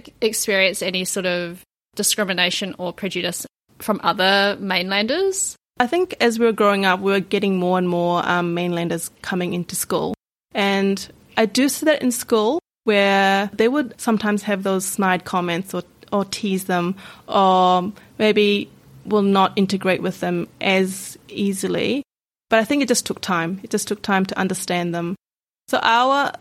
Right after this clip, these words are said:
Speaker 2: the, the school I went to, I guess probably a reason why we didn't feel prejudiced as local Chinese was 'cause it was a Taiwanese school. So it was called Yat Sen Primary School.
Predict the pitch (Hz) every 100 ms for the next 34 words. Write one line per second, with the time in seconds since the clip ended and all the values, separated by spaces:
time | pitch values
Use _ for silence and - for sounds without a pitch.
0 | - 220 - - 226 - 240 226 202 202
1 | 208 185 180 226 269 - - 220 208 220
2 | - - _ _ _ _ _ _ - 247
3 | 247 240 208 214 208 196 190 185 185 185
4 | 190 - - 190 180 - 185 190 165 180
5 | - - 180 180 185 208 196 190 180 -
6 | 175 175 175 180 190 - - 208 - 202
7 | 202 202 196 - 202 190 190 - 185 180
8 | 180 180 - - 208 359 - - 175 185
9 | 190 196 185 190 185 - 190 185 190 -
10 | 185 180 190 - 226